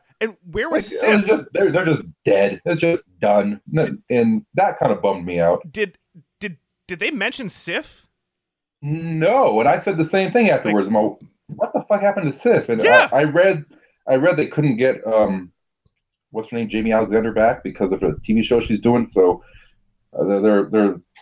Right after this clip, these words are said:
Speaker 2: some kind of, she was off on a mission somewhere. So <laughs>
Speaker 1: Okay,
Speaker 2: maybe
Speaker 1: so
Speaker 2: they'll
Speaker 1: Sif, so Sif's still alive then. So as far as we know, Sif is still
Speaker 2: As far as we
Speaker 1: alive.
Speaker 2: know.
Speaker 1: But
Speaker 2: Yeah.
Speaker 1: yeah, they just fucking straight murdered these guys. And, like, only
Speaker 2: Mm-hmm.
Speaker 1: one of them, like, ha-, was able to, like, do anything. But otherwise, like, seriously, watching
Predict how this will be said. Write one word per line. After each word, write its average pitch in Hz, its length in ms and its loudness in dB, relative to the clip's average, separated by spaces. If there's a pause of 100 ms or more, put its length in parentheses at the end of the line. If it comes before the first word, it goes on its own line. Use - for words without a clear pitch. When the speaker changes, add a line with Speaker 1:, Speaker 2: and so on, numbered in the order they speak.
(100)
Speaker 2:
some 107 180 -2
kind 107 180 0
of, 90 140 -2
she - 120 -8
was 104 120 2
off 104 200 0
on 95 100 -2
a 87 40 -4
mission 87 280 -4
somewhere. 78 400 -2
So 90 140 -4
<laughs> 87 140 -4 (300)
Speaker 1:
Okay, 208 80 0
Speaker 2:
maybe - 180 2
Speaker 1:
so - 100 2
Speaker 2:
they'll 214 100 2
Speaker 1:
Sif, 220 240 2
so 175 120 -10
Sif's 208 280 -4
still 196 200 -4
alive 160 320 -2
then. 107 280 -12
So 131 300 -6
as 127 120 -10
far 175 180 -4
as 170 80 -6
we 175 100 -6
know, 156 340 -6 (400)
Sif - 300 -8
is 160 80 -14
still 127 140 -2
Speaker 2:
As 117 80 2
far 104 80 -2
as 95 60 0
we 87 60 -4
Speaker 1:
alive. 78 100 -8 (180)
Speaker 2:
know. - 60 -20 (220)
Speaker 1:
But 202 160 -4
Speaker 2:
Yeah. 196 60 0
Speaker 1:
yeah, 349 240 4 (260)
they 320 100 -6
just 311 200 -8
fucking 330 260 -2
straight 294 240 -10
murdered 320 320 -2
these 302 160 -8
guys. 165 400 -6 (260)
And, - 120 -4
like, 170 180 0
only 196 180 2
Speaker 2:
Mm-hmm. 208 120 2
Speaker 1:
one 220 200 0
of 220 80 -4
them, 190 140 -2
like, 170 160 -6
ha-, - 180 -10
was 151 160 -8
able 180 160 -4
to, 190 100 -14
like, 147 180 -8
do 208 160 -6
anything. 160 260 -8
But 147 100 -8
otherwise, 180 380 0
like, 165 120 -10
seriously, 190 380 -10
watching 180 580 -10